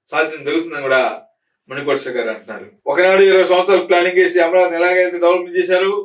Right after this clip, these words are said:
అదేవిధంగా చంద్రబాబు నాయుడు గారు కూడా మరో ఇరవై సంవత్సరాల ప్లానింగ్తో ముందుకెళ్తున్నారని, ఇది మనకు మన బిడ్డలకు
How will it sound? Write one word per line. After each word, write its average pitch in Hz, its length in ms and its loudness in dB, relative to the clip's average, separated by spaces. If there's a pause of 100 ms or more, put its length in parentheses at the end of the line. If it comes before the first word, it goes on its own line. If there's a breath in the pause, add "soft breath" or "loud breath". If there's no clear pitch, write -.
(960)
అదేవిధంగా 196 540 2 (840)
చంద్రబాబు 185 220 -2
నాయుడు 185 220 0
గారు 170 200 2
కూడా 165 140 2 (460)
మరో 160 120 2 (100)
ఇరవై 175 180 2
సంవత్సరాల 185 280 -4
ప్లానింగ్తో 175 460 -2
ముందుకెళ్తున్నారని, 175 640 -4 (960)
ఇది 190 180 6 (680)
మనకు 190 280 0 (180)
మన 180 100 0 (100)
బిడ్డలకు 180 480 0